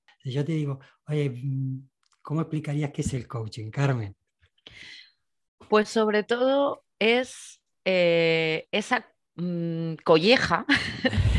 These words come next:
Speaker 2: que necesitamos todos en este, en la sociedad en la que nos hemos criado,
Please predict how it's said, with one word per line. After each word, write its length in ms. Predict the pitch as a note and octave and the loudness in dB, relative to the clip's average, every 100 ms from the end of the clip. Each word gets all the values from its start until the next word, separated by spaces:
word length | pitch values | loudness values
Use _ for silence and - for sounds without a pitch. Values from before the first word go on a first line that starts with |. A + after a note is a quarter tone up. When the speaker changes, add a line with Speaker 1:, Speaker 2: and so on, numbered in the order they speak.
| - - - - | 2 -2 -4 -2
Speaker 2:
que 140 | G#3+ G3 | 2 4
necesitamos 840 | G3 G3 F#3 F3+ F3 G#3+ B3 G3 | 4 4 4 4 4 4 2 0
todos 640 | G#3 A#3 F#3+ F#3+ C4+ - - - - - - | 0 2 2 2 -2 -14 -20 -20 -20 -20 -10
en 200 | D#3+ E3+ | -4 -4
este, 680 | F3+ - G#3+ G#3 G3 - | -4 0 2 2 2 0
en 100 | E3 | 0
la 100 | D#3 | -2
sociedad 380 | E3 F3 E3+ G3+ | -2 2 4 4
en 100 | G#3+ | 0
la 140 | G#3+ F#3+ | -2 -4
que 160 | F#3 | -4
nos 180 | F3 F3 | -2 -2
hemos 220 | F3+ F#3 | -4 -4
criado, 680 | - D#3+ D#3+ F3 F3 G#3+ | -2 2 4 6 4 2